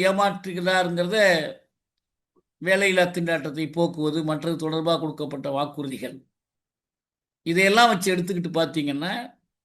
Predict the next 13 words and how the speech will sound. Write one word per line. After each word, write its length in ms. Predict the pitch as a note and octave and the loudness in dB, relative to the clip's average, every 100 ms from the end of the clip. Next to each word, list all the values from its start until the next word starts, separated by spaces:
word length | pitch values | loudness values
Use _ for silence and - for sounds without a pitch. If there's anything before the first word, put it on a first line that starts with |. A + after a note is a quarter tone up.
| _ _ _ _ _ _ _ - | _ _ _ _ _ _ _ -10
மோடியை 480 | D#3+ A#3 C4+ C4+ A3+ | 0 4 6 6 4
வீட்டுக்கு 380 | A#3+ G#3 A3+ A3+ | 2 2 0 0
அனுப்புவதற்காக 720 | G#3+ F3 G3 F#3 G3 G3+ G3+ | 0 0 -2 0 4 4 2
போராடணும். 560 | E3+ F3 F3+ C#3 B2+ - _ _ _ _ _ _ _ _ _ _ _ _ _ _ _ _ _ _ _ _ _ _ - | 2 4 4 2 -4 -14 _ _ _ _ _ _ _ _ _ _ _ _ _ _ _ _ _ _ _ _ _ _ -6
இது 140 | F3 F3+ | -2 0
வந்து 280 | G3 G3+ A#3 G#3 F#3 F3 D#3+ D3+ | 0 2 6 6 6 2 0 2
ஓட்டு 320 | G#3+ A3+ C4+ F3 | 2 2 -2 -2
திருட்டு 320 | A#3 F#3 G3 | -4 -2 -4
மூலம் 300 | G3 A3 F#3 | 0 -2 0
தேர்ந்தெடுக்கப்பட்ட 880 | F#3+ G3 F#3+ F3+ F3+ F3 E3+ E3 D3 | 0 2 0 0 -4 -4 -2 0 0
அரசு, 400 | D#3+ D#3+ - C#3+ - _ _ _ _ _ _ _ _ _ _ _ _ _ _ _ _ _ | 0 -4 -4 -6 -8 _ _ _ _ _ _ _ _ _ _ _ _ _ _ _ _ _
தேர்தல் 340 | F3+ A#3+ B3 A#3+ | 4 6 8 8
ஆணையத்தை 480 | G#3+ G3 F#3+ F#3 | 6 4 0 2